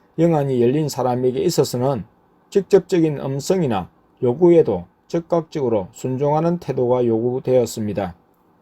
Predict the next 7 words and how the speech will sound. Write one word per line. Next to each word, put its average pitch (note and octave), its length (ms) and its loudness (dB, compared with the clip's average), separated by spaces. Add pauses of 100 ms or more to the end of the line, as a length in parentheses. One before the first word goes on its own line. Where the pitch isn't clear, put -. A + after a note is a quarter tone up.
(580)
요구하신 F#3+ 460 4
말씀이 C#3 500 -2
성경의 E3+ 560 -2
내용과는 D#3 720 2
상관없을지라도 C#3+ 1160 -2 (640)
말씀에 D#3+ 560 0
불순종하면 D#3+ 840 -2